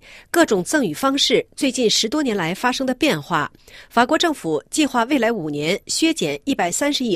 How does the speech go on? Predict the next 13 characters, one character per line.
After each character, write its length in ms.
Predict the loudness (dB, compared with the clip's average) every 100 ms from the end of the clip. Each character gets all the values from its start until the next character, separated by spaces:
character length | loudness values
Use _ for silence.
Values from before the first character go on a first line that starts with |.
| -2
欧 120 | 0
元 160 | 4 4
预 140 | 2
算， 340 | 0 0 0 -4 -10
令 200 | 0 0 2
地 120 | 0
方 160 | 0 -2
政 160 | -2
府 280 | -4 -4 -6 -2
忧 120 | -2
心 180 | 0 -2
忡 200 | -2 -6
忡。 280 | -2 0 0